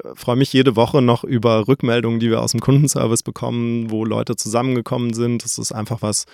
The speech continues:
was, was man extrem gerne macht, äh, wenn man sieht, welchen Impact man teilweise damit auch auf die Leute hat.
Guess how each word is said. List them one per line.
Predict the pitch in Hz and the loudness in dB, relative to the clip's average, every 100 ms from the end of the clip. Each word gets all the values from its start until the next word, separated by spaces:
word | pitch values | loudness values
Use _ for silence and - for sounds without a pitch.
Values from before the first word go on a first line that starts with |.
| - - _ - | -20 -20 _ -8
was, | 107 - - | -4 -4 -4
was | - 117 110 | -6 -4 -2
man | 117 | -2
extrem | - - - 123 123 | -4 -8 0 2 2
gerne | 110 113 120 | 0 0 0
macht, | 110 110 - - | 0 -4 -6 -12
äh, | 117 | -6
wenn | 104 104 104 104 107 104 101 | -4 -2 -2 -2 -2 -4 -6
man | 104 | -4
sieht, | 110 113 | -4 -2
welchen | 110 110 | -4 -2
Impact | 110 117 110 - | -2 4 4 2
man | 101 98 - | -2 -4 -8
teilweise | - 98 92 101 | -6 -4 -4 -4
damit | 98 101 - | -8 -10 -12
auch | 90 | -14
auf | - | -14
die | - | -12
Leute | 101 90 - | -10 -10 -12
hat. | - - | -14 -18